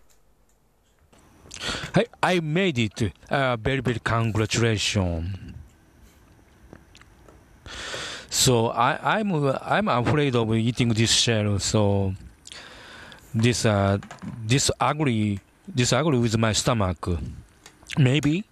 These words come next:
maybe, because this shell is not, not fresh.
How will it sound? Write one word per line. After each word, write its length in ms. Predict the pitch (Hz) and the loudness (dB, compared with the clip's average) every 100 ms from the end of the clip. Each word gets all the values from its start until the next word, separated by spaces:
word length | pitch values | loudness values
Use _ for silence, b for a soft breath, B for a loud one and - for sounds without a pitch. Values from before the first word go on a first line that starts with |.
| - - - _ _ _ _ - | -14 -16 -20 _ _ _ _ 0
maybe, 460 | 123 135 143 175 - _ _ _ _ - B B B B B B B B - | 2 2 0 -2 -4 _ _ _ _ -20 B B B B B B B B 0
because 400 | 113 117 131 117 | 2 2 2 2
this 340 | 104 170 - - | 0 0 0 2
shell 160 | 185 | 4
is 160 | 120 101 | 4 4
not, 300 | 101 104 - | 2 2 0
not 200 | 120 113 - - | -2 -2 -2 -2
fresh. 400 | 98 90 - | 0 -2 -4